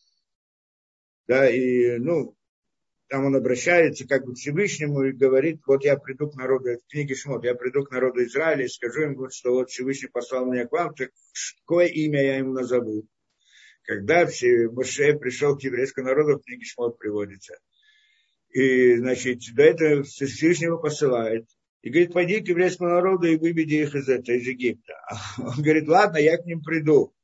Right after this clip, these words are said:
А с каким именем? Что я им скажу? Скажи имя свое, <laughs> чтобы я знал». Да, э, «Ота, ота ша нидбарер,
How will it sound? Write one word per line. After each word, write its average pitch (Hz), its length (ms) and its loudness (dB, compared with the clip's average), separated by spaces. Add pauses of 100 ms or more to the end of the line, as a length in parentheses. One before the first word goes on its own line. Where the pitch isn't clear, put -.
(140)
А 135 100 -6
с - 60 -6
каким 190 360 0
именем? 160 320 0
Что 170 180 -2
я 185 160 2
им 175 60 -2
скажу? 147 540 2 (480)
Скажи 175 480 2
имя 226 160 2
свое, 131 520 2 (360)
<laughs> 135 640 -6
чтобы 143 320 2
я 151 160 6
знал». 156 420 -2 (800)
Да, 131 380 4
э, 120 640 4 (640)
«Ота, 170 440 2
ота 160 340 2
ша 180 280 -2
нидбарер, 165 640 4